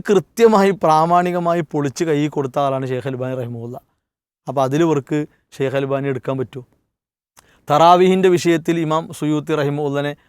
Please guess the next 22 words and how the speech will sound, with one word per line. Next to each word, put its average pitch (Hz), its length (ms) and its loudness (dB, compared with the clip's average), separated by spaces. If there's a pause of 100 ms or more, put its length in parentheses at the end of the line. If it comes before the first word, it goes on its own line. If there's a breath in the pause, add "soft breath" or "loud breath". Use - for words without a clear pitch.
ഇവർ 139 200 -4
തെളിവാക്കാത്തത് 139 580 -2
എന്താ? 127 140 -10 (520 soft breath)
അപ്പോൾ 196 140 -4 (100)
ഇവർക്ക് 240 480 0 (680)
പറ്റാത്തടത്ത് 180 840 0 (760)
പിന്നെ, 156 280 0 (260)
ഏഹ്, - 880 -8 (120)
ഇമാമുകൾ 156 400 -2
ഒഴിവാക്കുക, 131 560 -2
ഇവർക്ക് 156 340 -2
പറ്റുന്നത് 147 480 -2
എടുക്കുക, 127 320 -10 (440 soft breath)
എന്നിട്ട് 208 320 0 (120)
ഈ 175 40 -2 (180)
ഇല്ലാത്ത 139 340 -2 (100)
കാര്യങ്ങൾക്ക് 127 520 -4
വേണ്ടി 127 240 -6
തെളിവുണ്ടാക്കുക. 120 640 -6 (440 loud breath)
ഇത് 165 180 -6
ശരിക്ക് 135 360 -2 (380 soft breath)
കടുത്ത 143 560 -2